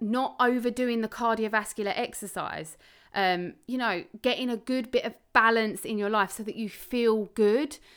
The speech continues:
The, the better you feel, the more energetic you feel,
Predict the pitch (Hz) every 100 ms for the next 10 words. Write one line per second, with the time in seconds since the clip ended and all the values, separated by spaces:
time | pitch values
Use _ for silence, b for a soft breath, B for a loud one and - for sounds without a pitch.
0 | b b - 226 - - 226 220 247 254
1 | - 262 220 214 - - 214 196 196 269
2 | 349 349 b b - 214 220 - 233 208
3 | 202 - 226 - 269 - - 240 247 233
4 | 262 320